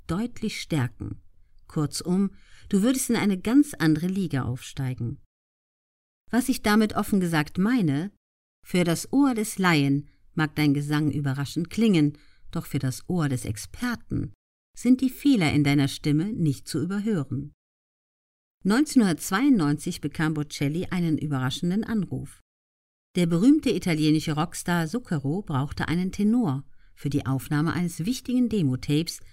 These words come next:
das er einspielen wollte. Er hatte sich vorgenommen, den großen Opernstar Pavarotti für ein Duett zu gewinnen.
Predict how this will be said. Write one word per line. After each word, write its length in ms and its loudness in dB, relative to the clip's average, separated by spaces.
das 180 -4
er 140 -6
einspielen 560 -4
wollte. 420 -6
Er 120 2
hatte 180 0
sich 220 -2
vorgenommen, 640 2
den 180 2
großen 360 2
Opernstar 720 0
Pavarotti 720 -2
für 200 -4
ein 160 0
Duett 340 -6
zu 140 -8
gewinnen. 480 -2